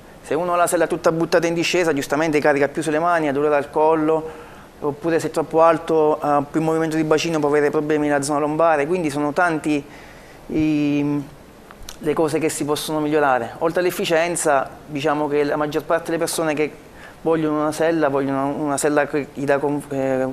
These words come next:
gli dà comfort e, e poi la prestazione se migliora ancora meglio.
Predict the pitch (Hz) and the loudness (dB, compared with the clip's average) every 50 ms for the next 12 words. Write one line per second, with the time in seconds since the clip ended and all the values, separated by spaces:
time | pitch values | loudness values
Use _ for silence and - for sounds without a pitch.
0 | 135 - - 147 147 147 147 156 151 160 175 165 - 156 139 - - - 147 135 | -6 -4 -4 -2 -2 0 0 0 0 0 0 -2 -2 -4 -4 -4 -4 -6 -4 -2
1 | 131 131 127 123 - - - - - - - - - - - - - - - - | -2 -2 -2 -4 -8 -16 -20 -20 -20 -20 -20 -20 -20 -20 -20 -20 -20 -16 -10 -6
2 | 143 135 135 131 127 123 - 180 160 151 151 151 - - 151 139 - 180 170 156 | -2 -2 0 0 -2 -2 0 2 2 2 2 2 0 0 0 0 0 -2 -2 0
3 | 135 147 147 160 160 147 156 160 160 139 131 123 139 139 139 143 135 127 120 113 | -2 -2 -2 -2 0 2 2 2 2 2 0 0 0 0 0 0 0 -2 -2 -4
4 | - - - | -8 -12 -18